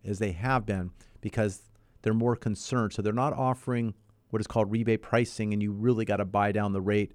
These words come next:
and the rate is not that much better than some of these fifteen-year loans. So we'll take a look at them side by side. But I have the ability to write any loan if you like. I, I could write an eight-year loan. I could write a si-, thirteen-year loan. I could write a sixteen-year loan. I could write any term.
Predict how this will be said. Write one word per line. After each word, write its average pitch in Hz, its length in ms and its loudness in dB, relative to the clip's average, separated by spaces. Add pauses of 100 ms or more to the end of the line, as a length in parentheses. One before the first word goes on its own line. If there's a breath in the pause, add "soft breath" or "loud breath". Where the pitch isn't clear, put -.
(120)
and 98 140 -2
the 98 60 0
rate 104 280 0
is 95 160 -6
not 101 240 -2
that 104 140 0
much 98 220 -8
better 104 320 0
than 95 160 -8
some 101 180 -6
of 95 60 -6
these 95 180 -8
fifteen-year 110 760 -2
loans. 90 400 -8 (360 soft breath)
So - 120 -2
we'll 117 80 -2
take 139 220 -2
a 127 60 2
look 117 200 2
at 120 60 0
them 110 100 -2
side 107 300 0
by 101 140 0
side. 107 520 -2 (440 soft breath)
But 151 120 0
I 185 100 4
have 226 220 2
the 220 100 2
ability 143 340 2
to 107 80 -2
write 107 220 2
any 127 220 2
loan 98 400 -2
if - 160 -10
you 87 100 -8
like. 98 460 -2
I, 98 100 -4 (100)
I 101 80 -6
could 98 180 -4
write 104 180 2
an 101 120 -4
eight-year 120 460 -4
loan. 95 300 -2
I 95 60 -4
could 98 160 -6
write 104 160 0
a 107 60 -2
si-, - 300 -14 (160)
thirteen-year 120 600 0
loan. 98 240 -2
I 101 60 -4
could 107 140 -4
write 113 140 4
a 110 60 0
sixteen-year 107 640 -4
loan. 95 120 -8
I 143 120 -2
could 170 140 -6
write 180 180 2
any 170 200 0
term. 151 440 -6